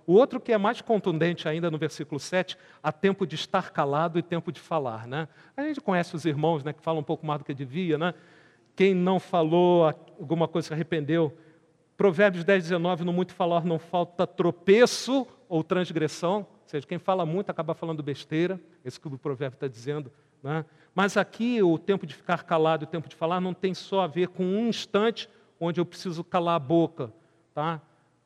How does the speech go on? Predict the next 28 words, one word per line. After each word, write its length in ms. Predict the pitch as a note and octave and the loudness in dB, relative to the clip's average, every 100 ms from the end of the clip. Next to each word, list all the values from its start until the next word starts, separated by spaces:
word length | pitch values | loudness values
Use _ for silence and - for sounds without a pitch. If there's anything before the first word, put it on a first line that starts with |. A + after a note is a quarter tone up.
| _ | _
A 80 | D#3 | -4
nossa 340 | F#3+ A#3 - | -2 -2 -2
vida, 380 | F#3+ D3 A#3 F#3 | -4 -4 -2 0
às 100 | E3+ | 0
vezes, 320 | E3 G3 E3+ - | 0 0 -2 -6
tá 120 | F#3 | -6
com 220 | - F#3 E3+ _ | -4 -6 -6 _
tanto 260 | A3+ B3+ - | -4 -4 -4
ruído, 640 | G3 E3+ E3+ G3 E3+ B2+ G#2 _ _ _ _ _ _ _ | -6 -4 -2 -2 -4 -8 -14 _ _ _ _ _ _ _
tanta, 440 | - A#3 A3+ F3 C3+ - _ | 0 0 0 -2 -4 -8 _
tanta 260 | A3 A3 F#3+ | -4 -2 -2
voz, 680 | C3+ C3+ F#3+ F3+ C3+ - - _ _ _ _ | -2 4 6 4 0 -12 -18 _ _ _ _
que 80 | - | -6
eu 60 | - | -4
preciso 440 | - - F3+ D3+ | -6 -6 -8 -8
calar 560 | - G#3+ G3+ E3+ E3 E3 _ _ _ _ _ _ | -4 0 2 2 0 -6 _ _ _ _ _ _
para 280 | D#3+ D3+ D#3 - | -4 -2 -4 0
ouvir 580 | F#3 D#3+ A#2 F3+ F#3 | 2 0 -6 -8 -6
Deus. 680 | D3 D3 C#3 A2+ - - - _ _ _ _ _ _ _ - | -6 -6 -6 -8 -10 -10 -12 _ _ _ _ _ _ _ -2
Uma 120 | F3+ | -2
coisa 300 | - G#3+ G#3 | 4 4 4
que 120 | - | -2
a 20 | |
gente 260 | G3 G3+ - | -2 -4 -8
perdeu, 720 | - G3+ E3 C#3 F#3+ G3+ D3 - - - _ | 2 2 4 4 8 8 6 -2 -18 -20 _
o 80 | D#3 | 2
homem 240 | E3+ D#3+ | 2 2
moderno, 640 | D3+ C#3 D#3 F#3 D3 B2 | 0 0 2 2 0 -6